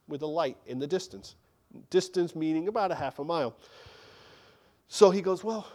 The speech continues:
most of these are farmhouses. The, the farmer's gotta have a lug wrench. I'll start heading down that way." So off he goes. He starts going down that way. He's thinking, "The farmer, he'll have one. I can borrow one from him, fix my car, and return it to him." As he's walking down, he starts to think, "You know,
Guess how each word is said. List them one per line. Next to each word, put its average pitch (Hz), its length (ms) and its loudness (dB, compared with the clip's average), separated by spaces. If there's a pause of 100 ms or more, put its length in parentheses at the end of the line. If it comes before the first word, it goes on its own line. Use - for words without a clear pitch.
(140)
most 185 200 -2
of 160 60 -6
these 147 160 -6
are 135 40 -6
farmhouses. 135 680 -6
The, 147 120 -6 (140)
the - 80 -16
farmer's 165 340 0
gotta 135 160 0
have 123 120 -6
a 120 40 -2
lug 120 200 -4
wrench. 110 180 -8
I'll 110 80 -6
start 107 240 -12
heading 101 160 -14
down 101 200 -14
that 82 120 -20
way." 87 120 -20 (100)
So 190 140 -4
off 196 220 8
he 185 120 2
goes. 139 260 4
He 143 60 -6
starts 139 340 -2 (580)
going 165 240 10
down 147 260 6
that 123 140 -2
way. 110 220 -4 (240)
He's 143 160 -10
thinking, 160 260 -4
"The 151 60 -4
farmer, 180 460 -2 (180)
he'll 190 140 2
have 165 240 -2
one. 151 100 -2
I 135 60 -6
can 135 140 -10
borrow 135 260 -2
one 135 140 -4
from 123 160 -16
him, 139 260 -8 (160)
fix - 260 -8
my 139 140 -6
car, 131 320 0
and 120 100 -4
return 117 320 -6
it 104 120 -10
to 113 120 -8
him." 101 220 -8 (580)
As 196 240 4
he's 208 140 0
walking 180 500 2
down, 156 300 2
he 147 80 -8
starts 175 260 -2
to 165 80 -10
think, 156 240 -6
"You 180 60 2
know, 208 200 -2